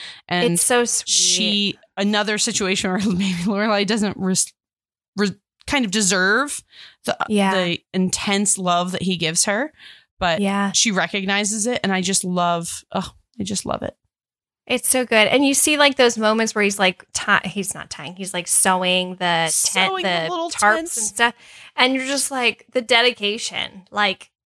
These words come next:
Speaker 2: and, and again, that moment of, like, that fuzzy, like, "Oh my gosh."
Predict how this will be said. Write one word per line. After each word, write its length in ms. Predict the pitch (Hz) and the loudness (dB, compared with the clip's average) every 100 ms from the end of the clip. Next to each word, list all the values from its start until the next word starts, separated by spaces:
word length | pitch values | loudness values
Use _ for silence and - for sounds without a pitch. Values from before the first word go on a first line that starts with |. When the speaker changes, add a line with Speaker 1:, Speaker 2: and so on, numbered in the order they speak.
| _ _ _ | _ _ _
Speaker 2:
and, 220 | 240 247 - | 0 0 0
and 140 | 254 269 | 2 2
again, 380 | 269 359 247 247 | 2 2 2 0
that 180 | 247 | 2
moment 400 | 247 311 381 339 | 4 4 4 2
of, 140 | 262 233 | 2 2
like, 240 | 233 226 | 0 2
that 200 | 220 208 - | 2 0 -2
fuzzy, 680 | - 254 254 240 247 240 | 0 2 2 -4 -6 -6
like, 580 | 226 220 190 180 - - _ - - - - _ _ - | -6 -4 -2 -4 -8 -14 _ -20 -20 -20 -20 _ _ -2
"Oh 180 | 233 247 | 0 4
my 220 | 247 233 | 4 4
gosh." 480 | 208 185 180 196 | 4 4 2 0